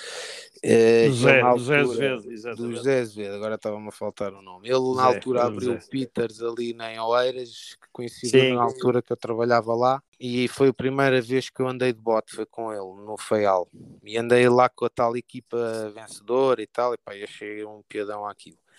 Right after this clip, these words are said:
Speaker 2: Quer dizer,
Speaker 1: Entretanto
Speaker 2: andaste com o Zé Gonçalves e com essa malta toda?
Speaker 1: Andei com essa malta toda, exatamente.
Speaker 2: Grandes amigos, grandes amigos. Gil Luís
Speaker 1: E
Speaker 2: Costa, exatamente.
Speaker 1: Exato, eu a caçar a esteira e os gajos, "Não, deixa lá estar isso", e eu, "Não."
Speaker 2: <laughs>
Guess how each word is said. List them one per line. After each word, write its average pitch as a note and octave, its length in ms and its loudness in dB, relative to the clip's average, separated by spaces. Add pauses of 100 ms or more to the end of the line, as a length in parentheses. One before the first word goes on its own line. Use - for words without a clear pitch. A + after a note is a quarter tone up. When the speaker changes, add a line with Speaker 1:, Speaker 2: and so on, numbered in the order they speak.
(300)
Speaker 2:
Quer - 80 -6
dizer, F#3 140 0
Speaker 1:
Entretanto E3 200 2
Speaker 2:
andaste F#3+ 200 2
com F#3+ 80 -8
o E3+ 40 -6
Zé G3+ 140 0
Gonçalves G3 560 -2
e G3+ 60 -10
com G3+ 100 -10
essa F#3+ 160 -12
malta G#3 260 -12
toda? A3 400 -8
Speaker 1:
Andei B2 360 0
com - 120 -12
essa A#2 220 -10
malta A2+ 320 -4
toda, G2+ 320 -12
exatamente. G#2 300 -4
Speaker 2:
Grandes B2+ 160 -6
amigos, C3 500 -6
grandes A2+ 340 -4
amigos. A#2+ 360 -2
Gil A#2+ 140 0
Luís G#2 180 4
Speaker 1:
E G#2+ 80 6
Speaker 2:
Costa, D#3+ 540 4 (420)
exatamente. A2 320 -4
Speaker 1:
Exato, A#2+ 600 4
eu G#2+ 120 -2
a G#2+ 80 -4
caçar A2+ 380 -6
a - 20 -6
esteira A#2 560 -2
e G2+ 120 -12
os G2+ 80 -14
gajos, G2 220 -8
"Não, D3 400 -4
deixa C3 260 -12
lá B2 140 -4
estar A#2 320 -6
isso", C3 340 -10
e A#2+ 100 -12
eu, A#2 100 -8
"Não." B2 40 -12
Speaker 2:
<laughs> - 1400 -4